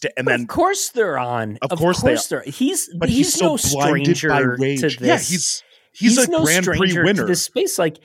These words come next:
Speaker 1: Yeah.
Speaker 2: is it, is it, is, does he want, like, he has to know that he's on the world feed when the guy that won the race is jumping into the crowd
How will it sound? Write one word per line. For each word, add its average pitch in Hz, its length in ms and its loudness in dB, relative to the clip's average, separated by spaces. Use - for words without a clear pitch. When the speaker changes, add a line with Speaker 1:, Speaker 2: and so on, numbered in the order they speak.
Speaker 1:
Yeah. 160 160 0
Speaker 2:
is 170 160 0
it, 233 220 -6
is 214 260 -2
it, 320 160 -8
is, 190 260 -4
does 143 280 -2
he 226 800 -4
want, 175 500 -8
like, 165 260 -4
he - 240 -10
has 220 280 -4
to 139 180 -6
know 113 560 -6
that 107 240 -12
he's 151 420 -8
on 139 380 -6
the 123 100 0
world 127 640 -2
feed 113 760 -8
when 117 200 -2
the 110 100 -2
guy 120 380 -4
that - 260 -14
won 117 380 -2
the 107 80 -6
race 110 600 -6
is 107 260 -8
jumping 117 560 -6
into 113 640 -8
the 98 120 -14
crowd 110 640 -8